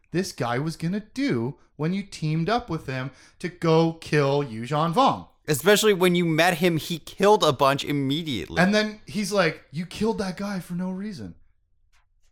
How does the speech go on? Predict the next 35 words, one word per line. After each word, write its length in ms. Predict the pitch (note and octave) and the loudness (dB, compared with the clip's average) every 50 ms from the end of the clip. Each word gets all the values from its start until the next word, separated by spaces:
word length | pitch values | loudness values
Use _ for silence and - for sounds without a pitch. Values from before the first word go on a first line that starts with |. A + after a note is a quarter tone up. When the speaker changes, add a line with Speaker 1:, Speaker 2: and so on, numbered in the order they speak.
| _ _ _ _ _ _ _ _ _ _ G2 G2 | _ _ _ _ _ _ _ _ _ _ -16 -4
Speaker 1:
What? 500 | A#2 C3+ D#3+ F3+ A3+ C4 B3+ - - - - _ _ _ _ - - - | 0 4 6 6 6 6 2 -2 -8 -10 -10 _ _ _ _ -20 -16 -14
<laughs> 120 | D3+ D3 - _ _ _ _ _ _ _ _ _ - B2+ | -12 -12 -14 _ _ _ _ _ _ _ _ _ -14 -2
This 360 | C#3 C#4 D#4 E4 D#4+ - - | 2 4 4 4 4 2 4
is 320 | D4+ D#4+ D#4+ D#4+ C4+ G3+ G#3 | 4 6 6 4 4 2 4
the 100 | D4 D4 | 4 4
reason. 800 | C#4 C4 D4 D#4 D4+ B3 F3 B3+ B3+ G#3+ F#3 D#3 A2+ G2+ F#2+ - _ _ _ _ _ - A2+ - - | 4 6 4 4 4 2 4 6 6 6 6 4 2 -4 -14 -18 _ _ _ _ _ -6 -6 -2 2
Speaker 2:
Yeah. 140 | C#3+ B2+ - - - _ _ _ _ _ - | 2 2 2 0 -8 _ _ _ _ _ -2
Speaker 1:
Killing 480 | - D4 F4 F#4+ F#4+ F4 C#4 B3 A#3 | 2 4 6 6 8 6 6 6 4
is 260 | A#3+ C4+ D#4 C4+ G3 - | 4 2 2 2 0 0
the 100 | D#4+ D4+ | 0 2
reason! 800 | C#4+ D4 D4 C#4+ C4+ G3 F3+ G3+ F3+ E3 C#3+ B2 A#2 G2+ F#2 F2+ - - | 4 4 4 4 4 2 2 2 2 2 0 -2 -6 -12 -18 -16 -6 0
I 120 | D#3 E3 | 0 2
want 360 | E3 F3+ A#3 C4 C#4 C#4 C4+ | 2 4 4 6 6 4 2
revenge. 640 | B3+ B3+ B3 A#3 B3 B3 A#3 G#3 D#3+ B2+ A2+ G#2 - _ _ _ _ _ | 0 -4 -4 -2 0 2 2 2 0 -4 -8 -12 -18 _ _ _ _ _
You, 220 | - B2+ B2+ D3 E3+ | -20 -12 -8 -6 -6
what 420 | D3 C#3 C#3 C3+ C#3+ G3 C4+ D#4 | -6 -6 -6 -2 4 6 6 6
are 60 | D#4 D4 | 6 4
you 200 | C#4 C4+ B3 A#3+ | 0 0 -2 -2
saying? 680 | - - - F#3 F#3+ A3 G#3+ F#3 D#3 C#3 B2+ B2 G#2+ - - - F3 D3 - | -4 -4 -2 2 2 4 4 2 0 -2 -4 -8 -12 -12 -2 0 0 2 4
Speaker 2:
<laughs> 280 | F3+ D#3+ - - G3 C#3 | 2 0 0 -2 -8 -8
Speaker 1:
He's, 180 | E3+ G3+ - G#3 | -6 -6 -4 -4
like, 160 | A3+ G#3 - | -4 -4 -2
caught 200 | - F3 E3+ E3+ | -2 -4 -4 -4
in 60 | D#3 | -4
this 120 | C#3+ C3 C3+ | -8 -8 -6
moral 320 | C#3+ C#3+ C#3 C#3 C3+ C3 | -6 -4 -2 -2 -4 -4
conundrum 520 | C3 - C3 B2+ B2 C3 B2 A2 A2 G#2 G2+ | -6 -6 -6 -6 -6 -6 -6 -8 -8 -8 -10
or 60 | F#2+ | -12
something 400 | - - G#2 F#2 - G2 F#2+ F#2+ | -10 -12 -12 -12 -10 -12 -12 -12
where 100 | G2 G2 | -12 -12
he 80 | F#2+ | -12
looks 280 | F#2+ A2 C#3 D#3 - D3 | -8 -4 -4 -4 -4 -4
at 140 | C3+ B2 - | -8 -8 -6
this 120 | B2+ A2+ G2+ | -10 -12 -10
differently, 540 | G2 C#3 C#3+ C#3+ - G2 F#2 - E2 D#2 | -6 -6 -6 -6 -6 -14 -18 -18 -20 -20